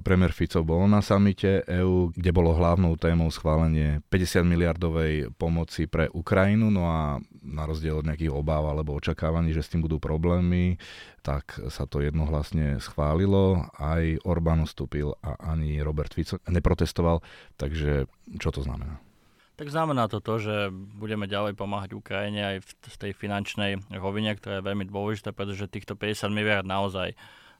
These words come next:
Speaker 2: sa týka toho, aby tá krajina mohla nejakým spôsobom fungovať, pretože hoci je vojna, tak je potrebné, aby, aby boli proste, aj keď to veľmi zjednoduším, aj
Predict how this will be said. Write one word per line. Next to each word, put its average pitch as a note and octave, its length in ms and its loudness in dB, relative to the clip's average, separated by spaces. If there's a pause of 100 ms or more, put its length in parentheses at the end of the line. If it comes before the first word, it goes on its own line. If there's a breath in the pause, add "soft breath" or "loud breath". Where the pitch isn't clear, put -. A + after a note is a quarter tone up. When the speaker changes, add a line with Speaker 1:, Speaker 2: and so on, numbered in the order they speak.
Speaker 2:
sa F#2+ 160 -8
týka G2+ 320 -6
toho, G2 400 2
aby F2+ 160 -6
tá - 160 -10
krajina G2+ 320 0
mohla G2 400 0
nejakým G2 320 -6
spôsobom F#2+ 400 -6
fungovať, G#2 480 -2
pretože F#2+ 320 -8
hoci G2 240 -6
je F#2+ 80 -2
vojna, G2+ 400 -2
tak F#2+ 160 -8 (160)
je G#2 80 -10
potrebné, G#2 400 -6
aby, F#2+ 320 -6 (320 loud breath)
aby F#2 400 -4
boli F2+ 400 -6 (160)
proste, - 320 -12
aj A2 240 -8
keď F#2+ 240 -12
to G2+ 80 -8
veľmi G#2+ 240 2
zjednoduším, F#2+ 560 -2
aj F2+ 140 -2